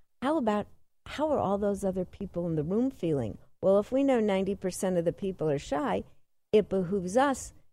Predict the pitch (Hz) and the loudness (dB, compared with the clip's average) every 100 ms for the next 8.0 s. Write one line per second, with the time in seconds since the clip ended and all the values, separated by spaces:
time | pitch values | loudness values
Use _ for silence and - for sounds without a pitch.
0 | _ 185 196 214 226 208 180 160 175 220 | _ 4 6 6 4 2 2 2 4 2
1 | 370 359 339 294 302 294 233 156 165 190 | 4 4 6 6 6 4 4 6 4 4
2 | 175 185 185 143 - 170 196 170 170 180 | 4 4 6 6 6 4 8 10 10 8
3 | 208 220 - 185 170 160 135 139 233 - | 8 6 6 6 6 6 4 4 0 2
4 | 208 175 143 - - - _ _ _ _ | 2 2 2 -2 -10 -20 _ _ _ _
5 | - 170 170 175 190 247 - - - 160 | 0 4 6 6 6 2 -2 -10 0 2
6 | 151 - - - - 165 156 143 143 - | 2 -2 -18 -18 -10 -4 0 0 0 -6
7 | - 160 156 156 - 190 - - - - | -12 -4 -2 -2 0 0 0 -6 -16 -18